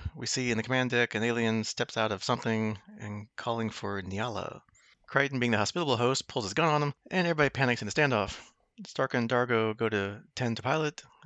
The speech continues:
and the alien comments to this Nyala that they all seem to communicate in different languages, yet all understand each other. And then a D R G sidles up and injects one of them with translator microbes, and then she is able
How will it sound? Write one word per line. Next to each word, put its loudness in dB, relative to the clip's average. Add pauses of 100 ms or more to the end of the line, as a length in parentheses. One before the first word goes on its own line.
and -4
the -2
alien 0
comments -4
to -6 (100)
this -8
Nyala -4 (180)
that -6
they -2
all 0
seem -4
to -6
communicate -4
in -6
different -6
languages, -6 (120)
yet -8
all -4
understand -6
each -10
other. -10 (480)
And 0
then 2
a -2
D 2
R 2
G 0
sidles 2
up 0
and -2
injects 0 (180)
one 0
of 0
them 0
with -4
translator -2
microbes, 0 (280)
and -4
then 0
she -2
is -4
able -2